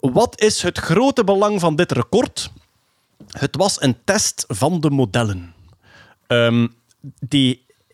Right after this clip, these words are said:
die hele reactie, die is doorgerekend op allerlei manieren om te kijken, wat kan er gebeuren, wat zal er gebeuren, hoe kunnen wij dat tweaken om dat bij te stellen, hoe moeten wij ons magneten aansturen om dat te doen, enzovoort.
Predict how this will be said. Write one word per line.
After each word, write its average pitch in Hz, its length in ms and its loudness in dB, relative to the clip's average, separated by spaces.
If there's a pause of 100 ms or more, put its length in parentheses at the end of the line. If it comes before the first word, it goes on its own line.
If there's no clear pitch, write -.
die 139 200 0
hele 190 260 2
reactie, 143 640 2
die 143 180 0
is - 360 0
doorgerekend 143 800 0
op - 200 -6
allerlei 196 400 2
manieren 151 480 2
om 131 60 -4
te - 80 -14
kijken, 135 320 -2
wat 202 180 -2
kan 196 200 2
er 170 80 -2
gebeuren, 151 380 2
wat 147 140 2
zal 208 280 2
er 180 60 0
gebeuren, 160 380 2
hoe 180 140 0
kunnen 190 220 0
wij 170 80 2
dat 143 220 -2
tweaken 196 520 0
om 156 160 0
dat 123 240 -2
bij 185 200 2
te 180 100 -4
stellen, 170 420 2
hoe 165 100 2
moeten 170 240 0
wij 151 160 2
ons 143 280 -2
magneten 143 680 2
aansturen 180 760 2
om 147 140 0
dat 127 140 0
te 107 120 -12
doen, 156 180 0
enzovoort. 120 480 -2